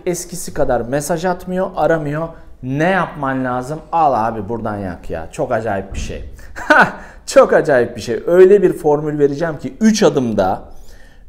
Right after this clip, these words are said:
üç adımda bu adamda bir şimşek çakacak. Çünkü bunu çok fazla insan yaşıyor. Özellikle sosyal medyadan tanıştığınız insanlarla bu problemi yaşadığınızı gayet iyi biliyorum. Çünkü bana gönderdiğiniz mesajlar bunu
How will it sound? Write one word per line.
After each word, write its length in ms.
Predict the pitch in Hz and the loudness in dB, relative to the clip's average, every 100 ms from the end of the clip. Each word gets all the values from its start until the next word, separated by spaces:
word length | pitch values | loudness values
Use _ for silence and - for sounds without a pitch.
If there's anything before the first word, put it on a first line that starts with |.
| - | -2
üç 320 | 220 226 - - | 2 2 -2 0
adımda 680 | 139 131 110 120 147 156 - - - | 0 0 0 4 4 2 -10 -20 -14
bu 420 | 139 151 254 285 | -8 -2 4 6
adamda 480 | 226 196 185 180 190 | 6 4 0 -2 -2
bir 120 | 202 | -4
şimşek 580 | 190 - 165 156 185 - | -6 -8 -8 -6 -8 -6
çakacak. 600 | 131 113 92 85 - - - - - - - | -10 -10 -8 -10 -10 -18 -20 -20 -20 -20 -10
Çünkü 200 | 214 254 | -4 -2
bunu 140 | 285 269 | -2 0
çok 180 | 311 | -4
fazla 320 | - 240 214 214 | 0 -2 0 -4
insan 320 | 196 175 147 | -4 -6 -6
yaşıyor. 240 | 127 131 208 | -8 -6 -4
Özellikle 400 | 233 349 349 175 | -2 -2 -2 -6
sosyal 480 | - 160 - 247 | -4 -8 -4 -6
medyadan 560 | 247 220 139 117 101 101 | -4 -6 -2 -2 -2 -6
tanıştığınız 560 | 165 170 - 135 117 135 | -6 -6 -8 -8 -8 -8
insanlarla 760 | 151 160 151 156 127 107 117 - - - | -10 -10 -8 -6 -4 -6 -8 -16 -20 -10
bu 140 | 160 202 | -6 -2
problemi 440 | 190 143 127 110 | 0 0 0 -4
yaşadığınızı 680 | 120 160 156 127 120 131 143 | -2 -4 -4 -6 -6 -8 -2
gayet 400 | 147 139 123 131 | 0 0 -2 -6
iyi 160 | 131 | -8
biliyorum. 340 | 127 117 98 101 | -4 -4 -4 -6
Çünkü 340 | - 226 143 143 | -8 -6 -4 -4
bana 180 | 175 | -4
gönderdiğiniz 600 | 156 147 139 123 110 107 110 | -4 -4 0 0 0 -6 -6
mesajlar 640 | 160 156 117 113 143 147 - - - 139 | -6 -4 -4 -2 -2 -4 -14 -20 -16 0
bunu 480 | 175 185 131 - | 2 4 2 -2